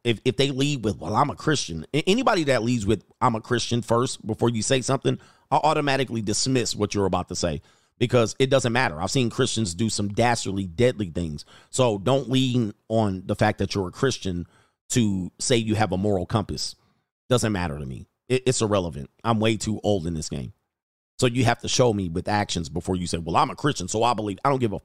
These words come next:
fuck about if you're a Christian or not. <laughs> Right? I know some heathens out here that live better lives than Christians. But, uh, when it comes to women, s-, sometimes women who do,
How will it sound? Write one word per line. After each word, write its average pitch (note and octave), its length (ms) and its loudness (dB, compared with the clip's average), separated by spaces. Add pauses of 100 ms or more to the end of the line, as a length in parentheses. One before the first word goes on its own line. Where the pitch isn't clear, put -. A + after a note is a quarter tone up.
fuck - 300 2 (360)
about G#2+ 360 0
if A2 120 2
you're G2 180 0
a E2 40 -10
Christian F2+ 320 -2
or D#2+ 140 -8
not. D2+ 180 -12 (400)
<laughs> - 80 -10 (260)
Right? G#2 300 0 (580)
I D3+ 120 0
know F3+ 120 4
some A#2+ 160 -2
heathens C3 440 2
out G#2+ 160 4
here A#2 140 2
that G2+ 220 -2
live A2+ 240 2
better B2 240 2
lives A2 300 2
than F2 140 -10
Christians. E2 480 -4 (420)
But, A2+ 320 0
uh, A2 200 4
when A2+ 180 2
it B2 80 -2
comes C#3+ 220 0
to A#2 80 0
women, C3+ 360 2
s-, - 160 -2 (220)
sometimes C#3 520 0
women A#2+ 280 0
who A2 120 2
do, A#2+ 360 2